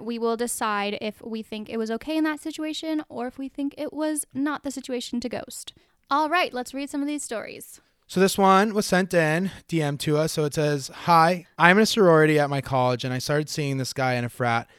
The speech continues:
Speaker 2: I have always struggled with dating with college because I'm waiting to have sex until marriage. After five plus dates with this guy, I told him that I was waiting, and he said that was okay with him. We even saw each other after this. Then he proceeded to ghost me, which crushed me and my trust in telling other people what I'm waiting,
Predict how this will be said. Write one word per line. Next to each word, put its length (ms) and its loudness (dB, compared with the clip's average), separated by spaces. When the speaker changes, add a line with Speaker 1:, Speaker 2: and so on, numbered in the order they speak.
Speaker 2:
I 60 -4
have 120 0
always 240 6
struggled 360 0
with 140 0
dating 340 0
with 120 -4
college 400 0
because 280 -8
I'm 160 -2
waiting 260 0
to 80 -4
have 180 -4
sex 300 -2
until 240 -4
marriage. 480 -4
After 240 -2
five 320 -2
plus 260 -2
dates 340 0
with 140 -4
this 180 -6
guy, 260 -2
I 20 -2
told 240 -6
him 100 -6
that 160 -2
I 60 -2
was 180 -6
waiting, 380 -2
and 100 -6
he 80 -6
said 240 -6
that 220 -2
was 120 -6
okay 280 -2
with 140 -4
him. 280 -6
We 120 -2
even 200 0
saw 300 0
each 180 -6
other 220 -2
after 340 -4
this. 340 -10
Then 140 2
he 80 6
proceeded 420 -2
to 80 -4
ghost 320 2
me, 240 -2
which 280 -8
crushed 340 -2
me 340 -2
and 280 -6
my 160 -6
trust 340 -4
in 160 -6
telling 260 -4
other 160 -4
people 300 -6
what 160 0
I'm 140 -2
waiting, 260 -4